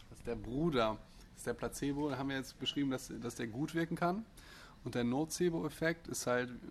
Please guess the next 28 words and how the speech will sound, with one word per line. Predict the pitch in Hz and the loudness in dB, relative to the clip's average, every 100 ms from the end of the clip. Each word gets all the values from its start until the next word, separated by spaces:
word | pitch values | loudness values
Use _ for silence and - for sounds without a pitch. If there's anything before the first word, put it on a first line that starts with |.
| - - - | -12 -10 -6
Ricard | 113 - 139 | -4 0 2
hat | 135 | 2
das | 123 117 | -2 -4
ganz | 123 127 | -4 -4
nett | 131 113 | -4 -4
der | 117 113 | 0 0
böse | 113 117 123 127 | 0 -2 -2 -2
Stiefbruder | - 143 139 - 113 104 | -2 -4 -4 -6 -4 -2
genannt. | 104 107 113 143 - - - - - - - - | -2 -2 0 -2 -6 -20 -20 -20 -18 -18 -20 -10
Das | - 110 | -6 -6
ist, | - 143 - - | -4 -4 -4 -6
dass | 113 - | -4 0
nicht | 135 147 | 0 2
nur | 127 117 110 107 - - - | 0 0 0 -2 -6 -16 -6
der | 117 107 | -2 -2
Effekt | 117 113 - 180 - | -4 -6 -2 -2 -2
des, | 117 - - - | -6 -8 -14 -6
also | 113 107 | -2 -2
des, | 107 104 - - 107 - - - | -2 -4 -8 -8 -8 -10 -18 -6
des | 110 - | -4 0
Scheinmedikaments | - 107 113 117 120 117 110 117 131 - | 4 6 6 4 0 0 0 0 -2 -4
eintreten | - 120 - 127 | -2 -2 -2 -6
kann, | 131 123 | -2 -2
sondern | 120 123 117 | 0 -2 -2
halt | 120 | -2
auch | 113 - | -2 -4
die | 117 | -2
Nebenwirkung. | 110 123 165 123 101 107 - - 104 107 | 0 0 0 0 0 0 0 -2 -2 -4